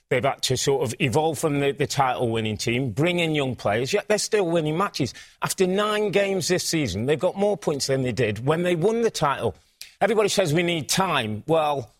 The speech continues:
one loss in, at home since he's been manager, Bren-, Brendan Rodgers. We need money. They sell their best player, Harry Maguire, for ninety-seven million dollars and don't look any, any different.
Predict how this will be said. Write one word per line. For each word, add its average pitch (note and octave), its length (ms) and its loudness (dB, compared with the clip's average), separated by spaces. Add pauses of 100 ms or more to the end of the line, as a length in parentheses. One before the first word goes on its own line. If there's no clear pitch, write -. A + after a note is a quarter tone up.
(140)
one F3 260 2
loss E3 240 -2
in, D3+ 240 -2
at D#3 160 -2
home C#3+ 380 0
since C3+ 260 -2
he's C3 140 -2
been C3+ 160 0
manager, D3 300 -2
Bren-, A#2 320 -2
Brendan G#2+ 340 -2
Rodgers. F#2+ 280 -6 (220)
We E3+ 120 0
need E3+ 220 0
money. D3+ 360 -2 (240)
They D3 100 2
sell F#3+ 460 0
their D3 200 2
best C#3+ 300 -2
player, C3 300 2
Harry D3+ 280 0
Maguire, B2+ 360 0
for - 100 -4
ninety-seven F3 880 0
million D3+ 360 0
dollars A2 420 0 (180)
and E3 120 0
don't F3 220 0
look D3+ 180 0
any, D3 220 0
any C3 220 -2
different. B2 480 -4